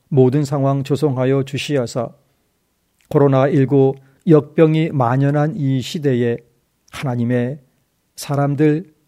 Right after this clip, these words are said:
또 하나님의 능력을 찾는 이 시대에 하나님께서 기뻐하시며 하나님께서 주시며 하나님께서 이 세상을 구원하시기 위하여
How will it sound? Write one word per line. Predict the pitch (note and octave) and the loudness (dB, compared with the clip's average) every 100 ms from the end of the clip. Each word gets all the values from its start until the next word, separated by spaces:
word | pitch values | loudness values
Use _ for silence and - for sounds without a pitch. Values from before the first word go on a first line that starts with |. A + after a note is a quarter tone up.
| _ | _
또 | F3+ F3 E3+ - | 2 2 0 -4
하나님의 | F3 D#3+ D#3+ E3 | 0 0 2 2
능력을 | C#3+ D#3 D#3+ D3+ E3 D#3+ F#3+ _ _ _ _ _ _ _ _ | 2 2 0 0 0 -2 -6 _ _ _ _ _ _ _ _
찾는 | - - F#3+ F3+ D#3 | -12 -2 0 0 0
이 | C3+ C#3 | 0 -2
시대에 | D#3+ D3+ B2+ A#2 A#2 _ _ _ _ _ _ _ | -4 -2 0 -2 -4 _ _ _ _ _ _ _
하나님께서 | - C3+ A#2+ A#2 A2 C3 A2+ C3+ B2 C3+ _ | -12 -6 -4 -4 -4 -6 -4 -4 -4 -6 _
기뻐하시며 | - C3+ - C#3+ C3 - C3 A#2 A#2+ _ _ _ | -8 -6 0 0 0 -2 -4 -4 -6 _ _ _
하나님께서 | - C3+ C3 B2 D3 G#2+ C#3 C3+ | -10 -4 -2 -2 -6 -4 -6 -6
주시며 | C#3+ - D#3 C3 A#2 - _ _ - | -6 -4 -4 -2 -4 -8 _ _ -18
하나님께서 | - D3+ C#3 C3+ C#3+ C#3 D3 D3 D#3 _ _ _ _ _ | -8 -4 -2 -2 -4 -4 -2 -4 -4 _ _ _ _ _
이 | D#3+ F3 F3+ | 2 4 4
세상을 | E3 D3 C#3+ C#3 C3+ C3+ | 0 -2 0 2 0 -4
구원하시기 | - C3 C3 C3 - A#2+ B2+ | -4 0 0 -2 -6 -8 -4
위하여 | B2+ B2 B2+ B2+ C3 | -2 0 0 0 -4